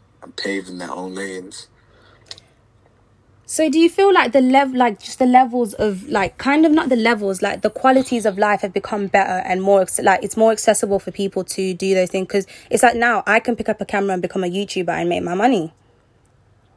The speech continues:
Speaker 1: Uh, yeah, I feel like it, yeah, completely.
Speaker 2: So it's an
Speaker 1: Social
Speaker 2: advantage.
Speaker 1: media is,
Speaker 2: Mm.
Speaker 1: you know, f-,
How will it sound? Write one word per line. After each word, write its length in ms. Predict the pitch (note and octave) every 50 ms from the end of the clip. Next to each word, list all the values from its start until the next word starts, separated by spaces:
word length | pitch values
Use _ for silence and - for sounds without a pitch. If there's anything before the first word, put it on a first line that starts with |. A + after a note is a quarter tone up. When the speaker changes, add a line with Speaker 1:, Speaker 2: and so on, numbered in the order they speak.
| _ _ _ _ _ -
Speaker 1:
Uh, 400 | - F#2+ G2 G#2 G#2 G#2 G2+ G2
yeah, 340 | A2 B2 C3+ B2+ A2+ G#2+ A2 F2
I 60 | G2
feel 260 | - - A#2+ A2+ A2
like 360 | A2+ G#2+ G2 F2+ - - - - - - _ _ _ _ _ _ - -
it, 220 | G#2 F#2+ D#2 - _
yeah, 220 | G#2 A2 G#2 G2 F#2+
completely. 480 | - A#2 G2+ - A#2+ A2+ G#2+ G2+ G2 F#2+ F#2+ G2 - _ - - -
Speaker 2:
So 140 | - - A3+
it's 560 | A3 G#3+ - - - - - - D4 C4+ -
an 120 | E4 D#4 C4+
Speaker 1:
Social 220 | B3 C#4 D4+ D#4+
Speaker 2:
advantage. 120 | E4+ E4 - A3 F#3+ F#3 F3+ -
Speaker 1:
media 220 | A#3+ A#3+ A3+ A3+ A3
is, 220 | G#3+ G#3+ G#3+ -
Speaker 2:
Mm. 380 | B3 A#3+ A3 G3+ G3 F#3+ F#3+ - _ _ _ _ -
Speaker 1:
you 100 | G3+ -
know, 320 | - G2+ G2+ G2+ G#2 - _ _ _ _ _ _ _
f-, 220 | - - - -